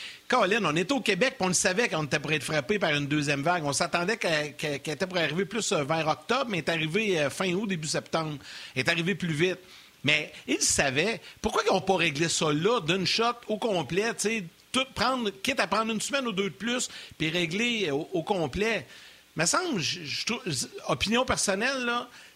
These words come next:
c'est soit qu'ils voulaient régler bien vite pour être sûr de jouer au hockey et avoir des séries cet été,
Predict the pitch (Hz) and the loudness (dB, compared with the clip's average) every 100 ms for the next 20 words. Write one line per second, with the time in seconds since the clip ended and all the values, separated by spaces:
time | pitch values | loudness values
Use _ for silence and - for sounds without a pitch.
0 | - - - - 160 156 311 233 190 214 | -20 -20 -16 -6 -2 0 0 2 2 2
1 | 202 196 208 190 240 233 180 247 - - | 2 2 2 2 2 0 0 -2 -4 -20
2 | - - 175 180 170 - 254 208 165 190 | -20 -6 0 0 2 0 2 2 2 4
3 | 180 165 - 226 165 160 170 165 - 165 | 4 2 0 0 2 2 2 2 0 0
4 | 160 202 165 143 139 190 233 | -2 -2 -2 -2 -2 0 -2